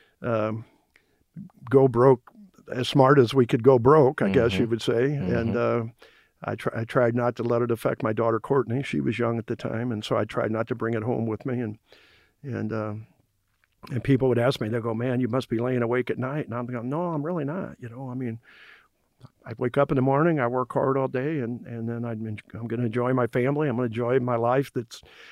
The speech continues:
Speaker 1: that's been given. And, and at the end of the day, if the good Lord wants it to end, it's gonna end, you know? But I guess he didn't. I guess he wanted me to hang in there.
Speaker 2: Yeah, that's pretty cool. And, you know,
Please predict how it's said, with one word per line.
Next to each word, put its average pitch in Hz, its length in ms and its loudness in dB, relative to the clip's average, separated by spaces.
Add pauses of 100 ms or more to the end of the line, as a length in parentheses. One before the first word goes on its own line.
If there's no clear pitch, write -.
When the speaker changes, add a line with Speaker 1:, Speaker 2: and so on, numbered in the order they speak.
(140)
Speaker 1:
that's 123 120 0
been 127 180 4
given. 143 380 6
And, 123 280 0
and 123 160 -2
at 123 100 -2
the 131 60 -2
end 127 100 0
of 139 60 0
the 139 100 4
day, 143 220 2
if 147 80 0
the 139 100 2
good 139 180 4
Lord 143 300 4 (300)
wants 143 240 0
it 131 100 -4
to 135 140 2 (100)
end, 131 140 0
it's 135 160 -2
gonna 143 220 2
end, 127 360 0
you 95 80 -4
know? 127 300 -6
But 113 140 -2 (120)
I 123 120 -6
guess 135 200 2
he 135 80 0
didn't. 135 380 2
I 113 80 -6
guess 127 220 -2
he - 40 0
wanted 135 240 2
me 135 80 4
to 127 100 0
hang 135 200 0
in 147 160 2
there. 117 200 -4 (120)
Speaker 2:
Yeah, 123 180 6
that's 127 220 0
pretty 143 240 2
cool. 131 300 2
And, 117 120 4
you 170 100 2
know, 160 440 2